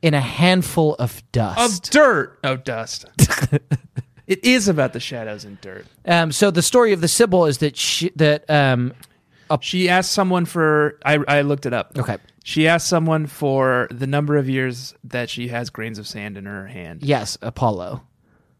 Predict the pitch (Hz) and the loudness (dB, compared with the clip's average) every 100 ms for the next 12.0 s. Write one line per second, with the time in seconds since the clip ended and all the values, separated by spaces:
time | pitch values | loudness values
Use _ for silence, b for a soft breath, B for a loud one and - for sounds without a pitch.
0 | _ - 113 95 - _ 135 139 196 226 | _ -10 -8 -10 -14 _ -4 0 0 -2
1 | 120 - 123 107 92 73 60 - 131 - | -6 -10 -10 -10 -14 -16 -14 -2 0 -2
2 | _ - 131 127 123 151 208 214 127 113 | _ -4 0 0 0 2 2 2 0 0
3 | - 113 98 101 98 156 _ _ - 117 | -4 -8 -6 -8 -10 -14 _ _ -4 -2
4 | 110 131 123 123 123 123 180 156 101 95 | -2 -6 -4 -2 -2 4 4 2 -4 -8
5 | 87 123 - 139 151 127 - 123 117 101 | -8 -10 -2 2 2 0 -2 -6 -4 -8
6 | 90 - _ B B _ 160 143 135 - | -10 -18 _ B B _ 2 2 2 -4
7 | _ _ - 135 120 117 127 - 117 123 | _ _ -4 -2 -2 -2 -4 -6 -8 -2
8 | 165 156 120 123 120 113 117 113 101 120 | -2 -2 -6 -4 -4 -4 -4 -4 -6 -8
9 | 113 110 107 101 - - _ _ - 120 | -6 -4 -6 -8 -10 -14 _ _ -10 -4
10 | 113 110 110 - 107 104 98 95 98 - | -2 -4 -6 -6 -4 -4 -6 -8 -10 -8
11 | 98 90 - 95 92 87 85 87 110 143 | -8 -8 -10 -10 -8 -8 -8 -8 -10 -12